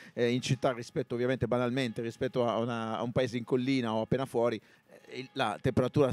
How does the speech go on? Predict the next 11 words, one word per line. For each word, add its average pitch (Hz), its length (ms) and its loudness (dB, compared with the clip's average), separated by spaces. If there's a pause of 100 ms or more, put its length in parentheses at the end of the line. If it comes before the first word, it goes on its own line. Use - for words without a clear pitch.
è 120 120 0
diversa, 123 500 4
ma 117 140 0
anche 135 260 0
perché 123 240 -2
deriva 123 300 4
anche 131 120 2
da 117 100 2
questo 123 200 -2
aspetto, 131 360 4
immagino. 104 340 -2